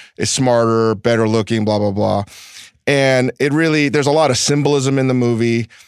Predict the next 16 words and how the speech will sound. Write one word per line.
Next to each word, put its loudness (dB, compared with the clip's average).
but -2
essentially 0
Vincent -2
is -2
the -4
person -2
that 0
can't -2
do -2
anything -2
because -2
he's -2
told -2
that -2
he's -6
not -2